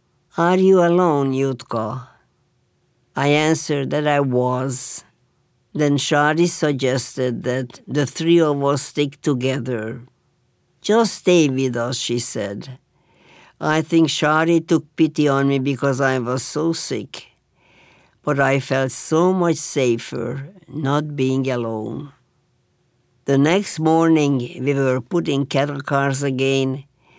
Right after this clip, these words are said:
and the anti-group was taken to the Bergen-Belsen concentration camp in western Germany near Celle.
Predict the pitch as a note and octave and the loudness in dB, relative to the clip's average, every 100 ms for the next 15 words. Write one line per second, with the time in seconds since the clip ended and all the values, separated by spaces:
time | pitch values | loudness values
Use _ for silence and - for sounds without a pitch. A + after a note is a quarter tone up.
0 | - _ - C#3+ C3+ C#3 D#3+ E3+ F3+ F3+ | -20 _ -4 0 2 0 2 2 2 2
1 | D3+ D3 B2+ D3 D3 - C#3 - - D3 | 2 2 0 -2 -2 -4 -4 -2 2 2
2 | C#3+ D3 C#3+ D3 C3+ C3+ A#2+ D3 D#3 D#3 | 2 0 0 -2 -2 0 0 0 0 0
3 | D3+ D3 C#3 C#3+ D3 B2+ C#3+ B2+ C#3 C#3 | 2 2 2 2 0 0 0 0 0 0
4 | - B2+ C3 B2+ C#3+ C#3 C3+ C3 C#3 C3+ | -2 -6 -2 0 0 0 -4 -2 0 0
5 | C3+ - _ _ - D3 C#3 B2+ D#3+ - | -2 -8 _ _ -4 2 2 4 2 2
6 | - D#3 C#3 B2 D3 D3 C#3+ C#3+ C#3+ C#3+ | 0 0 2 0 0 2 2 2 2 4
7 | C#3 C#3+ C#3 C#3 - - A#2 A#2+ A#2+ A#2 | 4 2 0 -4 -6 -2 -2 -2 -4 -6
8 | A#2+ | -8